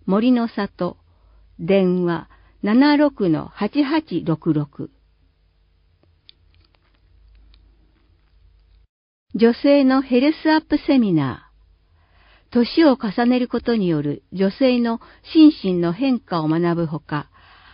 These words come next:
アンチエイジングに効果のあるリンパマッサージを実施。講師は産婦人科医師の永井義恵さん。ストレッチインストラクターの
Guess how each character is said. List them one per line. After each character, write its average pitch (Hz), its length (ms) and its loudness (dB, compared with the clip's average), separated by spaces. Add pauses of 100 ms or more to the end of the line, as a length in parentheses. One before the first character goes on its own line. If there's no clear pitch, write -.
(140)
ア 254 120 2
ン 294 80 4
チ - 120 -2
エ 302 180 4
イ 247 40 0
ジ 196 180 0
ン 160 120 0
グ 151 80 0
に 147 240 -2 (280)
効 302 220 4
果 165 220 -4
の 147 160 -2
あ 156 100 -2
る 143 180 -10 (440)
リ 262 160 4
ン 311 60 6
パ 294 180 2
マ 285 140 4
ッ - 20 -2 (140)
サ 269 140 0
ー 175 60 -2
ジ 151 140 -4
を 127 120 -6
実 147 180 -10 (240)
施。 - 180 -12 (920)
講 254 240 4
師 - 220 -6
は 147 220 -4 (340)
産 285 240 4
婦 285 180 0
人 262 240 2
科 240 180 -2
医 240 100 -2
師 165 180 -4
の 139 200 -4 (320)
永 247 360 0
井 - 200 -4
義 165 320 -2
恵 165 200 -2
さ 147 140 -4
ん。 180 140 -12 (840)
ス - 60 -20
ト 285 120 2
レ 294 120 2
ッ 285 40 -2
チ - 320 -6
イ 247 160 2
ン 262 40 2
ス 269 60 -16
ト 254 120 -2
ラ 247 140 -2
ク - 120 -20
タ 160 220 -6
ー - 20 -6
の 139 240 -6